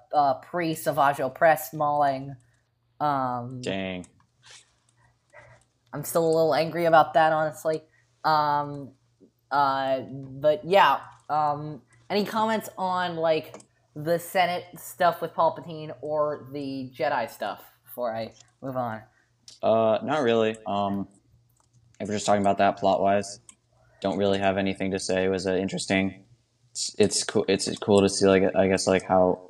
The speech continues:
Speaker 2: manipulative he is. You know,
Speaker 1: Yeah. Um,
Speaker 2: he is crazy.
Speaker 1: uh,
Speaker 2: Crazy,
Speaker 1: so,
Speaker 2: like
Speaker 1: so, so, so as much as it hurts me to say, a lot of the dialogue from the Jedi seems very, very, very, very, very problematic.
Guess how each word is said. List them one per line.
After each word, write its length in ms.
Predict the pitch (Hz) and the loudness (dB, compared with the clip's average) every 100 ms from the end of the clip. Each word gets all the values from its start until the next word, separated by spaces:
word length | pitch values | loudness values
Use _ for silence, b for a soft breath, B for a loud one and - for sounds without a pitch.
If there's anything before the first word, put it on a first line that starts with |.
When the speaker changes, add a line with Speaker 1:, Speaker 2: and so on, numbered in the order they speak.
| - | -4
Speaker 2:
manipulative 680 | 92 90 90 92 92 92 90 | -2 0 0 4 4 4 4
he 100 | 98 | 4
is. 540 | 98 98 - - _ _ 87 - - | 4 4 -2 -8 _ _ -20 -16 0
You 120 | 95 | 4
know, 100 | 95 | 4
Speaker 1:
Yeah. 200 | 95 117 - _ b b b b _ _ - | 2 -4 -14 _ b b b b _ _ -4
Um, 260 | 160 160 160 | 0 2 4
Speaker 2:
he 140 | 190 | 4
is 560 | - - - - - - - | 4 2 -2 -6 -10 -20 -20
crazy. 840 | - 95 95 92 90 90 90 - _ b b b b b - | -4 2 4 4 2 0 -2 -6 _ b b b b b -6
Speaker 1:
uh, 120 | 156 - | -6 -4
Speaker 2:
Crazy, 280 | 98 92 92 | -4 -2 0
Speaker 1:
so, 160 | 170 98 | 2 4
Speaker 2:
like 340 | 95 - 90 | 2 0 2
Speaker 1:
so, 160 | 214 214 | 2 2
so, 260 | - 262 196 | 2 0 0
so 280 | - 220 - | 0 0 2
as 160 | 208 190 | 0 2
much 220 | 247 277 | 0 2
as 100 | 247 | 0
it 100 | 233 | -2
hurts 260 | 202 196 | -2 -6
me 120 | 208 185 | -6 -8
to 80 | |
say, 380 | 170 180 190 180 B B - | -4 0 0 -2 B B 0
a 80 | 185 | 4
lot 240 | 220 294 | 6 6
of 100 | 269 | 4
the 80 | 220 | 2
dialogue 680 | 185 156 185 185 175 175 - | 4 4 6 6 6 4 -4
from 160 | 165 | -6
the 80 | 147 | -6
Jedi 560 | 135 151 151 156 156 - | -2 2 4 4 2 -4
seems 400 | - 190 170 147 | -10 -8 -6 -6
very, 400 | 143 170 165 151 | 0 4 4 4
very, 240 | 151 143 | 0 0
very, 240 | 139 135 | -2 -2
very, 260 | 127 123 117 | -2 -4 -4
very 420 | 123 143 131 120 | -4 2 2 0
problematic. 760 | - 120 104 107 92 82 67 | -2 -2 -2 -4 -6 -6 -10